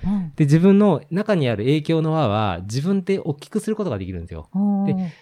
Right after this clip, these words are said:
Speaker 2: 自分の持ってる影響できる、僕だと姿勢を伝えて世の中を良くしたいっていう輪っかで、僕にしかできないことだったらこのば-、ラジオの番組作ろうとか、
Speaker 1: はい。
Speaker 2: 本書こうとか、じゃあ治療して目の前で困ってる人にこうやってやったらいいですよっていうのを最大にすると、この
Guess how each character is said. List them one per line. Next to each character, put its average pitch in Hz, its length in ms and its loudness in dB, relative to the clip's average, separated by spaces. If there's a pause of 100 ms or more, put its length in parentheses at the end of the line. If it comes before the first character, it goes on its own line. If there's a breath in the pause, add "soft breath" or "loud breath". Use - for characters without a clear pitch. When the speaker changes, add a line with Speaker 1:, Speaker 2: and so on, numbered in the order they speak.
Speaker 2:
自 156 180 -4
分 196 180 4
の 196 120 4
持 196 120 4
っ 208 60 0
て - 180 0
る 123 200 6
影 135 180 4
響 147 160 2
で 139 100 2
き - 80 -2
る、 101 80 2
僕 107 220 2
だ 139 80 4
と 104 120 -2
姿 - 220 -8
勢 123 80 0
を 120 80 -2
伝 120 280 -2
え 117 40 0
て 127 240 2
世 113 80 2
の 120 80 2
中 120 160 0
を 104 40 0
良 117 100 2
く 117 100 0
し - 80 -8
た 104 140 -2
い 98 40 -2
っ 92 40 -4
て - 180 -6
い 92 60 -2
う - 20 -4
輪 90 120 -4
っ - 60 -14
か 95 140 -6
で、 110 200 2
僕 117 260 2
に 185 100 6
し 175 80 -10
か 180 140 0
で 170 100 -2
き 175 100 -4
な 175 80 0
い 160 60 0
こ 151 120 -4
と 139 100 -2
だ 131 140 2
っ 127 60 -2
た 135 100 0
ら 120 60 2
こ 117 100 -2
の 107 80 0
ば-、 131 260 0
ラ 120 200 -2
ジ 110 100 -4
オ 92 100 -4
の 90 80 -6
番 98 180 -6
組 98 180 -4
作 - 200 -8
ろ 113 80 0
う 104 80 -4
と 92 100 -8
か、 85 300 -4 (140)
Speaker 1:
は 190 120 -4
い。 202 40 2
Speaker 2:
本 143 200 4
書 90 80 -10
こ 107 160 -4
う 110 60 -2
と 90 100 -8
か、 95 320 -2 (500 soft breath)
じ 117 100 -2
ゃ - 0 -
あ - 20 -20
治 - 140 -4
療 139 120 6
し 139 60 0
て 139 100 0
目 131 100 6
の 139 120 6
前 147 160 6
で 120 80 2
困 110 160 0
っ 123 80 0
て 113 80 0
る 98 60 0
人 92 100 -4
に 87 80 -2
こ 120 140 2
う - 20 4
や 123 60 2
っ - 20 -4
て 127 100 0
や 123 60 2
っ - 20 -20
た - 80 0
ら 113 80 4
い 104 60 2
い - 20 -2
で 95 100 0
す - 80 -10
よ 101 100 0
っ - 20 -20
て - 240 0
い 104 100 2
う 107 40 0
の 98 100 0
を 90 40 -4
最 135 220 0
大 131 160 0
に 131 80 -2
す 131 100 -8
る 135 140 -2
と、 131 220 2
こ 117 120 -2
の 107 140 2